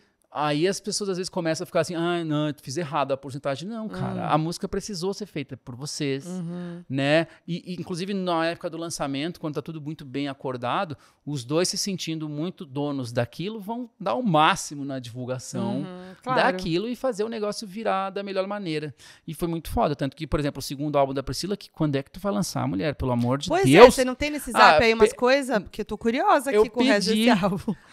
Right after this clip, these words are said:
Speaker 1: Eu pedi,
Speaker 2: Hum.
Speaker 1: não, eu vi algumas coisas assim, porque o Carlinhos Bezerra, que produziu esse segundo álbum, é um grande brother meu.
Speaker 2: Aham.
Speaker 1: Eu produzi a banda dele, que chamava-se Amém Júnior,
Speaker 2: Aham.
Speaker 1: que também tinha a mesma coisa, uma banda de galera que era da igreja, mas não é mais,
Speaker 2: Aham.
Speaker 1: mas que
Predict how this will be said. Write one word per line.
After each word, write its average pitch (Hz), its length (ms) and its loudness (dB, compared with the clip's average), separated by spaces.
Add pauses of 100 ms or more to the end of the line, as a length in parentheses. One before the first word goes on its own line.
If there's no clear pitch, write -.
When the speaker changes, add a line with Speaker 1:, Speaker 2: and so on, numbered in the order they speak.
(100)
Speaker 1:
Eu 156 180 2
pedi, 175 600 0
Speaker 2:
Hum. 202 40 4
Speaker 1:
não, 185 240 6
eu 165 40 4
vi 151 140 0
algumas 170 340 2
coisas 156 260 4
assim, 151 220 -6
porque 165 320 -8
o 156 60 -4
Carlinhos 131 500 2
Bezerra, 123 520 -4
que - 120 -18
produziu 120 480 -6
esse 120 100 -8
segundo 131 380 -2
álbum, 117 320 2
é 123 40 -4
um 127 80 -6
grande 120 340 -6
brother 131 400 2
meu. 120 240 2
Speaker 2:
Aham. 185 400 -4
Speaker 1:
Eu 139 100 0
produzi 139 720 -4
a 151 80 4
banda 131 340 -6
dele, 127 640 0 (460)
que - 120 -14
chamava-se 120 760 -2
Amém 120 400 -4
Júnior, 123 580 0
Speaker 2:
Aham. 208 440 -2
Speaker 1:
que 190 80 -2
também 214 440 2
tinha 226 200 0
a - 20 -2
mesma 226 200 0
coisa, 190 320 0
uma 165 80 -2
banda 156 180 -6
de 151 100 -10
galera 143 300 0
que - 160 -6
era 262 220 4
da 254 80 -2
igreja, 240 420 -6
mas 202 220 -6
não 185 160 -12
é 185 80 -12
mais, 202 460 -6
Speaker 2:
Aham. 180 240 -12
Speaker 1:
mas 202 200 0
que 202 300 -10